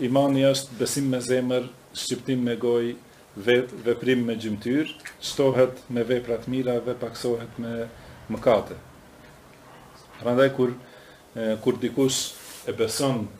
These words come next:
Allahun edhe pejgamberin sallallahu alaihi wasallam, ai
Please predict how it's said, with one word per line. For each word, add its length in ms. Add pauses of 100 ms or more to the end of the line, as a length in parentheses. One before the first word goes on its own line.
(760)
Allahun 480
edhe 160
pejgamberin 480
sallallahu 480
alaihi 160
wasallam, 400 (640)
ai 320